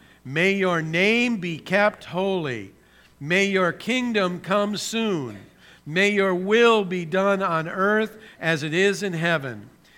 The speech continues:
Give us today the food we need, and forgive us our sins as we have forgiven those who sin against us. And don't let us yield to temptation,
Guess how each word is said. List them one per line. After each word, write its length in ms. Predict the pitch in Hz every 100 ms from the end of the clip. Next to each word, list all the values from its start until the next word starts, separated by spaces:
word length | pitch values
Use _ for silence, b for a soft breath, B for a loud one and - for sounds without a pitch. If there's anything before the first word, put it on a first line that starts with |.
| b b 123
Give 240 | 208 233
us 280 | 240 226 -
today 600 | - 180 165 208 226 226
the 160 | 185 170
food 500 | - 220 233 240 214
we 220 | 208 196
need, 560 | 190 190 156 139 143 B B B
and 220 | 156 170 -
forgive 500 | 180 151 196 233 185
us 340 | 156 - -
our 240 | 156 160 160
sins 720 | - 214 202 151 135 143 - b b b
as 280 | 156 165 -
we 300 | 170 226 247
have 280 | 208 208 202
forgiven 560 | 202 170 202 202 180 165
those 400 | 196 202 190 185
who 140 | 196
sin 480 | - - 196 190 190
against 600 | 185 165 185 180 - -
us. 440 | 131 110 - - B B B B
And 280 | 156 170 165
don't 340 | 165 208 254 233
let 180 | 233
us 240 | 226 196 180
yield 480 | 202 233 240 233 202
to 120 | 220
temptation, 920 | 190 202 156 185 185 170 151 135 139